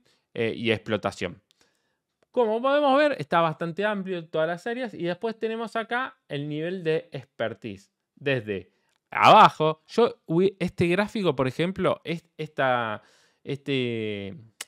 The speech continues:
este vértice lo hubiese puesto al revés. Hubiese puesto en, en principiantes arriba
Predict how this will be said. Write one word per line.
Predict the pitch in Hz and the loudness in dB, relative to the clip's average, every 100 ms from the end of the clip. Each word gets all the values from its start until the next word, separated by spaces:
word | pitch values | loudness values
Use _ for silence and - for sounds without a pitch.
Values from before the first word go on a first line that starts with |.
| _ _ _ _ _ _ _ _ _ _ | _ _ _ _ _ _ _ _ _ _
este | 139 - 131 | -10 -2 2
vértice | 170 196 208 - 139 104 _ | 2 0 -6 -2 -2 -2 _
lo | 127 135 | -4 -2
hubiese | 165 151 | -2 -6
puesto | - 151 131 | -8 -8 -6
al | |
revés. | 120 110 98 _ _ | -2 -2 -4 _ _
Hubiese | 147 160 170 | -8 -6 -6
puesto | 160 143 120 107 - _ - | -6 -4 -4 -4 -6 _ -20
en, | 50 117 - | -16 -16 -14
en | - 120 | -12 -6
principiantes | 123 131 131 175 190 185 - - | -6 -6 -6 -4 -4 -6 -6 -2
arriba | 120 190 226 247 | -2 -2 -2 -2